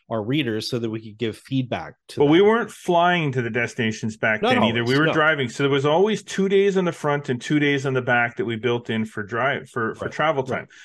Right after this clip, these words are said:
Speaker 2: So you're talking four out of your fourteen days, your fifteen days. So now you're down to a ten or eleven day trip, which is a reasonable trip. Now the trip started to get shorter,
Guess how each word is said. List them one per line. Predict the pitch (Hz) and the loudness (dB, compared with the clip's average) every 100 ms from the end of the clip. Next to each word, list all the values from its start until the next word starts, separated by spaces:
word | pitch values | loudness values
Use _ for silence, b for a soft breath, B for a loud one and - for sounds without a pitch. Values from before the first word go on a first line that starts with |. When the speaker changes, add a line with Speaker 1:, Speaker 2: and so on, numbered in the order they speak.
| B | B
Speaker 2:
So | - 147 | -4 0
you're | 190 | 0
talking | 202 196 202 160 | 0 -2 -2 -6
four | - - 156 170 156 | -4 0 2 4 4
out | 139 | 2
of | 131 | 2
your | 127 | 0
fourteen | - 131 127 135 120 | 2 2 2 -2 0
days, | 120 131 120 110 - | 2 0 0 -6 -8
your | 113 | -8
fifteen | 107 135 139 127 110 | -4 -4 -2 -4 0
days. | 127 110 | 0 -2
So | 127 | -2
now | 131 | 0
you're | 175 185 | 2 2
down | 139 135 | 2 2
to | 135 | 2
a | 107 | 0
ten | - 120 | 0 0
or | 117 | 2
eleven | 113 110 110 | 2 0 0
day | 98 | -4
trip, | - 139 - | -2 -4 -2
which | 101 | -6
is | 107 101 | -8 -8
a | |
reasonable | 110 110 107 101 101 | -6 -6 -6 -8 -4
trip. | 156 117 | -2 -2
Now | 104 113 | 0 0
the | 135 | -2
trip | - 214 | 0 -2
started | 220 196 180 147 | 0 0 0 -2
to | |
get | 127 - | -4 -4
shorter, | - - 160 170 110 73 | -6 -2 0 2 0 -4